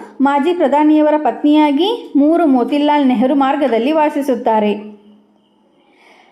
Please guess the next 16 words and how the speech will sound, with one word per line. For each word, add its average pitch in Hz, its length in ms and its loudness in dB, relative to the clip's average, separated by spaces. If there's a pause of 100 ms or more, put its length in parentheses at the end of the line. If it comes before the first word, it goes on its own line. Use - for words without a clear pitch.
(220)
ಮಾಜಿ 330 340 0
ಪ್ರಧಾನಿಗಳಿಗೆ 320 600 0
ಸಿಗುವ 302 340 0
ಸೌಲಭ್ಯಗಳೇನು? 226 920 0 (420)
ಮಾಜಿ 302 300 0
ಪ್ರಧಾನಿಯವರ 302 600 2
ಪತ್ನಿಯಾಗಿ 294 640 0
ಗುರುಶರಣ್ 269 560 0
ಕೌರ್ 269 220 2
ಅವರು 226 600 0
ಸಂಪುಟ 320 360 0
ಸಚಿವರಿಗೆ 294 600 0
ಸಮಾನವಾದ 277 640 0
ಭದ್ರತೆ 226 480 -2
ಮತ್ತು 269 280 0
ಸೌಲಭ್ಯಗಳನ್ನ 240 720 0